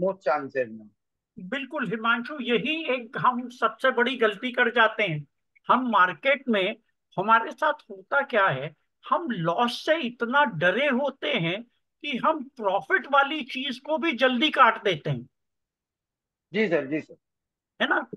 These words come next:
Speaker 2: हमें
Speaker 1: तो सर, हम
Speaker 2: इस
Speaker 1: यही
Speaker 2: माइंडसेट
Speaker 1: पूछना चाह रहे
Speaker 2: से,
Speaker 1: थे।
Speaker 2: हमें इस माइंडसेट से बाहर निकलना है कि हमें करना क्या है। जब लॉस होगा तो पोजीशन को जल्दी काटें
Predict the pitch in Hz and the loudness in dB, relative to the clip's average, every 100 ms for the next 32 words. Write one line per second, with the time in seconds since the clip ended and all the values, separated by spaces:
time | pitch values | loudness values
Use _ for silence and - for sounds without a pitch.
0 | - 208 226 330 403 254 269 - 233 240 | -4 2 4 6 4 2 2 2 2 6
1 | 240 - - 226 190 156 143 139 - _ | 6 6 2 2 2 4 2 0 -4 _
2 | _ 196 214 311 302 - 311 - 202 202 | _ -2 0 0 -2 -2 -6 -6 0 2
3 | 254 262 - 233 226 - 302 196 147 151 | 2 -4 -6 -6 -6 -8 -10 -6 -4 -2
4 | 254 262 277 220 170 160 143 135 127 - | -4 -4 -4 -2 -2 0 -2 -2 -8 -14
5 | _ _ _ - 262 - - 190 196 285 | _ _ _ -12 -10 -10 -8 -4 -2 -4
6 | 247 180 175 247 269 208 170 143 214 - | 0 -2 0 0 0 2 2 2 -2 -4
7 | 240 180 151 160 254 - 285 220 175 147 | -6 -4 -2 0 2 0 -2 -2 0 0
8 | - _ _ 233 254 247 247 247 302 277 | -4 _ _ -10 -6 -6 -4 -6 -6 -4
9 | 302 202 170 190 214 302 233 196 - 160 | -6 -4 -4 -6 -8 -6 2 2 0 -8